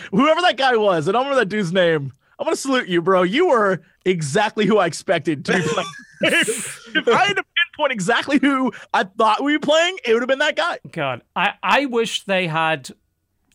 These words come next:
Speaker 2: custom servers for this game. Like, if you're gonna
Speaker 1: Yeah.
Speaker 2: only allow twenty-four people on a map, then set up a s-, server, let me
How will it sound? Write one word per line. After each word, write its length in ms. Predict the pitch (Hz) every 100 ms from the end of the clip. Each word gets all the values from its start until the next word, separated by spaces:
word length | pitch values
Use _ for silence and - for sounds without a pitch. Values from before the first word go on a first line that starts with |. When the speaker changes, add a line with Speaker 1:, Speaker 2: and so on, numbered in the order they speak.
| - _ _ _ _
Speaker 2:
custom 340 | - 190 - 180
servers 420 | - 180 160 147
for 100 | -
this 200 | 131 -
game. 280 | 143 104 101 _ _ _
Like, 180 | 180 185 226
if 120 | 185
you're 80 | 214
gonna 200 | 262 269
Speaker 1:
Yeah. 80 |
Speaker 2:
only 140 | 233 240
allow 240 | 220 214
twenty-four 420 | 214 226 208 170 196
people 540 | 190 156 175 160 - _ -
on 120 | 165
a 40 | 147
map, 320 | 123 113 _ _ _ _ _ _ _
then 360 | 165 202 208 190 _ _ _
set 220 | - 254
up 80 | 226
a 40 |
s-, 80 | 202
server, 840 | - - - 226 233 190 135 120 156 _ _
let 240 | - 196 214
me 380 | 208 208 185